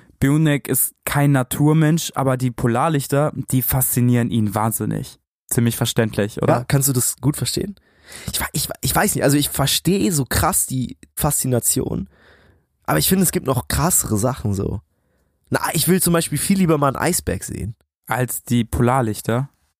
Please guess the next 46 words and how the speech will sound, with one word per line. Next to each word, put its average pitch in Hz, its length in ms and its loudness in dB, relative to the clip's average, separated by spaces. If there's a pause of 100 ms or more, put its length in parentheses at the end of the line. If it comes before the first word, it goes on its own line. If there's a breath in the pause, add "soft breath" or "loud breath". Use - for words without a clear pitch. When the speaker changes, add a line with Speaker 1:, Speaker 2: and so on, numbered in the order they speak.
(220)
Speaker 2:
Ja, 135 280 0
ich 139 160 -4
war, 156 100 4
also 143 240 2
ich 143 200 0
hab 156 120 -2
die 147 100 -4
Pol-, - 180 0
wir 117 240 0
haben 165 140 4
ja 143 100 4
beide 143 260 2
die 139 100 2
Polarlichter 131 500 2
schon 120 200 0
gesehen, 104 480 2
also. 110 340 0 (440)
Speaker 1:
Ja, 107 280 0
so 107 160 -4
Licht-Mini-Bögen. 107 1120 2
Ich 98 140 -4
hab 110 100 -4
nicht 117 160 0
viel 117 220 2
gesehen, 104 380 0
ne? 113 200 -2 (100)
Ich 117 120 -4
möchte 127 240 0
die 117 140 0
einmal, 120 300 2 (360 loud breath)
kennst 143 220 0
du 139 60 2
diese 120 200 2
Bilder 131 220 4
aus 117 180 0
Norwegen 123 480 4
und 104 160 0
Island, 131 400 0
wo 117 60 0
man 110 160 2
die 110 140 -4
richtig 127 360 -2
vom 117 180 0
Himmel 120 220 4
runterkommen 127 560 0
sieht? 131 320 0